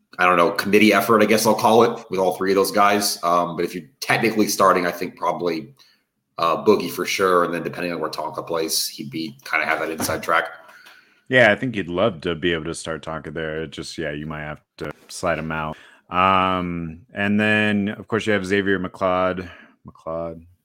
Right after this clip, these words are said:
Speaker 2: uh, coming in, um, as a four-star interior guy. But again,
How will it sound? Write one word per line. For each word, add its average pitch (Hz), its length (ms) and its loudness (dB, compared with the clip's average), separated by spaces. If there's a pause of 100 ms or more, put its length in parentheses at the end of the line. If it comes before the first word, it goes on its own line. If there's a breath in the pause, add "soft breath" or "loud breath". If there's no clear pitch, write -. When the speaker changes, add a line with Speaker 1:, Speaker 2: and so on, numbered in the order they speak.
(340)
Speaker 2:
uh, 85 280 0
coming 92 320 -6
in, 87 520 -8
um, 80 320 -8
as 80 140 -14
a 82 80 -12
four-star 82 880 -6
interior 82 440 -6
guy. 80 360 -2
But 78 120 -8
again, 87 580 -2